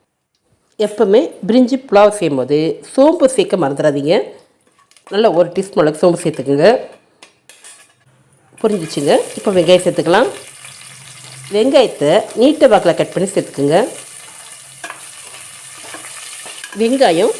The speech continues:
நல்லா வதங்கணுங்க. ஆனால் கருகிடக்கூடாதுங்க. பார்த்து வதக்குங்க. பச்சடிக்கு நறுக்குவோம் இல்லையா,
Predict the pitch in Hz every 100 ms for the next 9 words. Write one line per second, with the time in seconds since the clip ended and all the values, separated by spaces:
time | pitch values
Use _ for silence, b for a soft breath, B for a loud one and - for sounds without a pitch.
0 | - 196 208 165 202 190 151 180 - -
1 | - - 202 220 214 214 226 208 147 143
2 | 151 233 - - - 214 214 190 147 160
3 | 165 165 175 392 - - - - - -
4 | - - - - - - - - - -
5 | - - - - - - - - - -
6 | 214 233 226 330 277 - 220 202 202 180
7 | 151 156 160